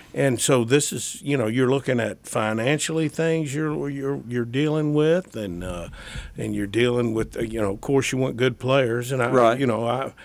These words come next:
Speaker 1: I think Virginia is a great state for football
Speaker 2: Oh, yeah,
Speaker 1: players,
Speaker 2: definitely.
Speaker 1: and, uh, and, you know, the area I'm from and is, is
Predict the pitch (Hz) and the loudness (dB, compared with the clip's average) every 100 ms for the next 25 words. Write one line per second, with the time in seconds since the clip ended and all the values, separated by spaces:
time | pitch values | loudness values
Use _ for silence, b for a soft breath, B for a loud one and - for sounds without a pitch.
0 | B B - 113 131 127 113 - 110 101 | B B -4 0 2 0 -2 -6 -6 -4
1 | 117 127 127 120 120 110 87 - 92 87 | 0 2 2 0 0 -4 -6 -6 -8 -8
2 | 87 104 117 117 - 123 107 101 - - | -6 0 0 0 -6 -2 -2 -2 -8 -12
3 | 107 90 92 107 - 139 - 107 90 87 | -8 -8 -8 -12 -2 -2 0 0 0 -2
4 | 92 87 98 107 113 104 101 95 104 98 | -4 -2 0 0 0 -2 -2 -4 -4 -4
5 | 90 90 - B B B B B - 101 | -4 -6 -10 B B B B B -2 0
6 | 98 98 101 - 98 85 95 - - - | 0 -4 -10 -8 -6 -6 -10 -16 -20 -10
7 | 113 104 101 117 113 110 123 120 110 110 | -6 -2 2 4 4 4 2 0 0 2
8 | 120 127 127 95 85 - B B B - | 4 2 0 -2 -6 -12 B B B -14
9 | 101 92 87 - - - 107 90 - | -8 -6 -4 -4 -6 -6 -6 -4 -8